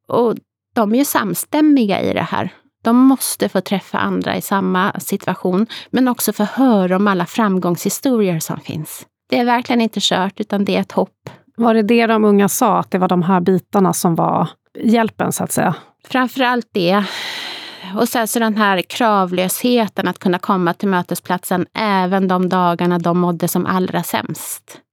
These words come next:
Speaker 2: När de är hos er, eh, var får de ersättning ifrån?
Speaker 1: Det är också blandat. Ehm, det är det som är så roligt med hoppet, för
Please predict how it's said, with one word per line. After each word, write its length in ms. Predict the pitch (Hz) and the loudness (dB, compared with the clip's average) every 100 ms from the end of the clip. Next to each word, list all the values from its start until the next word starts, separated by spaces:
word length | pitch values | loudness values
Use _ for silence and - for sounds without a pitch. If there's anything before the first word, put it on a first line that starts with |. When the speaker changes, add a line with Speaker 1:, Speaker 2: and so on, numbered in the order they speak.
| _ 294 | _ 0
Speaker 2:
När 200 | 262 269 | 2 4
de 160 | 254 | 4
är 180 | 294 339 | 4 4
hos 280 | 311 311 - | 4 2 0
er, 480 | 214 202 185 185 185 | 4 6 6 4 4
eh, 440 | 185 185 - - - - - | 2 2 0 -4 -6 -12 -8
var 340 | 214 196 262 262 | -4 0 2 2
får 500 | - 233 277 381 381 | 0 2 4 4 4
de 120 | 330 | 2
ersättning 480 | 175 - 170 180 170 | 2 -2 -2 0 0
ifrån? 340 | - - 185 - - _ - | -2 0 0 -2 -18 _ 0
Speaker 1:
Det 100 | 226 | 2
är 40 | |
också 260 | 277 - 247 | 2 -2 -2
blandat. 880 | 233 392 311 143 165 - _ - - _ _ _ _ | 0 0 0 0 -6 -6 _ -18 -18 _ _ _ _
Ehm, 360 | 233 214 214 202 | -2 2 2 2
det 60 | 247 | 2
är 40 | |
det 140 | 240 | 0
som 140 | 226 320 | 0 0
är 60 | |
så 140 | 349 262 | 0 2
roligt 440 | 254 208 175 214 | 0 0 -2 0
med 140 | 294 311 | 2 2
hoppet, 480 | 185 - - 226 | 2 -2 -6 -4
för 280 | - 226 208 | 0 0 0